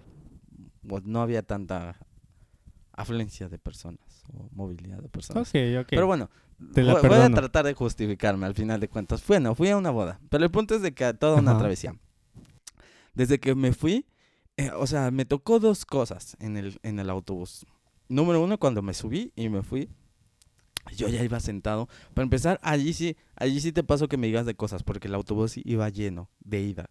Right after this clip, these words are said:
Speaker 1: iba lleno, pero lleno hasta el tope. O sea, todo, todos los asientos vendidos y yo... Ah, con
Speaker 2: Ok.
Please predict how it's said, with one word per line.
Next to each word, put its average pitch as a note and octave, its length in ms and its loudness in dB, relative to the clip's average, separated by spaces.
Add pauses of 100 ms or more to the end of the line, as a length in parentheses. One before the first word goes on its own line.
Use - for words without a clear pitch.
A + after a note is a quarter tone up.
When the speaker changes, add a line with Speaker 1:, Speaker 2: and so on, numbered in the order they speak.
Speaker 1:
iba G#2+ 240 -4
lleno, F2+ 380 -8 (240)
pero A2 160 -2
lleno G#2+ 300 -2
hasta - 200 -8
el F#2+ 120 -8
tope. F2+ 340 0 (300)
O - 40 -20
sea, G#2+ 140 -2
todo, A2+ 400 2
todos A#2+ 240 -2
los A2+ 180 -4
asientos G2 360 -8
vendidos F2+ 440 -10
y - 60 -16
yo... - 180 -12
Ah, - 320 -20 (160)
con - 120 -16 (500)
Speaker 2:
Ok. A2 560 -8